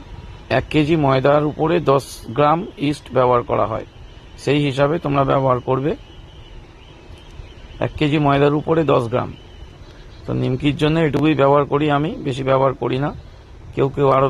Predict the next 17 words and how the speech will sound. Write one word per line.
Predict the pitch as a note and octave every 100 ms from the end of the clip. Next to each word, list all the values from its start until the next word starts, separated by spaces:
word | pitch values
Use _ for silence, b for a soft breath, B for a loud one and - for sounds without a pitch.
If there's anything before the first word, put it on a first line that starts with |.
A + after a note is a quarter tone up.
| B2+
বেশি | B2+ C3+
ব্যবহার | C3 C3+ B2
করে | B2+ B2+
থাকে, | B2 B2 - - - -
কেউ | C#3 B2+
কেউ | C3 B2 C3
করে | B2 B2+
না। | C3+ - - - - - - - - - - - - - - - -
তোমরা | - B2+ B2+
যারা | C3 C3+ C3+ - -
ব্যবহার | A#2 B2+ B2+
করতে | B2+ - A#2+
চাও | C3 C#3 C#3
করবে, | C3+ C#3 E3 D3+
না | B2+
করতে | B2+ A#2+ A#2
চাইলেও | B2+ B2+